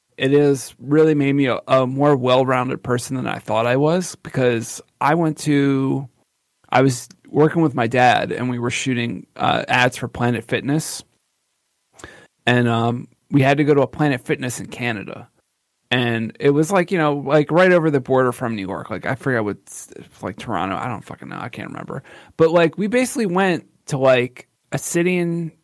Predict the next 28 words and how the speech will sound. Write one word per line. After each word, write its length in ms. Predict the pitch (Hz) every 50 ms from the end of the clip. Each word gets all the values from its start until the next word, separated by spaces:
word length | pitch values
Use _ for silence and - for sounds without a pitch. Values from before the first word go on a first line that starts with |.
| _ _ _ _ _ _ _ _ -
Canada 680 | - 143 147 151 151 143 127 110 104 104 98 - 131 - _ _ _ _ _ _ _ _ -
that 320 | 143 139 139 139 135 -
was, 240 | 135 139 135 127 165
like, 440 | 147 147 143 135 135 139 - - - _ _ _ _ _ _ _ _
it 80 | 151 156
was, 240 | 151 165 160 151 170
like, 180 | 165 - -
stuck 520 | - - - - - - 160 156 151 - 165
in 80 | 160 156
the 100 | 147 135
nineties. 760 | 127 127 120 123 131 127 127 - - - - - - - - _ _ _ _ _ _ _ _ -
It 120 | 147 143
was, 260 | 143 147 143 131 139
like, 340 | 135 123 120 120 131 - -
they 100 | 107 160
had, 200 | 147 165 180 170
like, 120 | 175 156
a 40 | 147
Starbucks, 920 | 135 - - - - 143 131 135 135 117 - - - - - - - - -
and 140 | 135 131 131
that 140 | 120 110 127
was, 160 | 139 135 139
like, 200 | 135 127 - -
the 80 | 135
most 320 | 131 131 127 123 - - -
hip 360 | - - 139 139 135 - -
or, 120 | - 123
like, 460 | 123 120 117 113 117 - _ - -